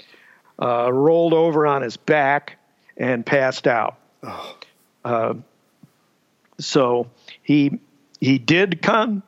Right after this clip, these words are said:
Speaker 1: to, uh, before hitting the ground, which is a good thing for
Speaker 2: Right.
Speaker 1: me 'cause I wasn't born yet. Uh,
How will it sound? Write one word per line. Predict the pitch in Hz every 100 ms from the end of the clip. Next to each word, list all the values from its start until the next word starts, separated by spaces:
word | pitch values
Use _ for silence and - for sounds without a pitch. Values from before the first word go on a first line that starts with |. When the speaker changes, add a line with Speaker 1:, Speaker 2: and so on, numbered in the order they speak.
| -
Speaker 1:
to, | 233 196 214 269 - _ _ _ _ _ -
uh, | 156 151 147
before | 135 160 165 165 185
hitting | 175 170 151
the | 147
ground, | 156 175 151 185 190
which | 156 - 127
is | 123
a |
good | 127 151 135
thing | 139 131
for | 127
Speaker 2:
Right. | 123 156 147
Speaker 1:
me |
'cause | - 113
I | 123
wasn't | 127 117 110
born | 156 160
yet. | 127 156 - - - - - -
Uh, | 147 151 143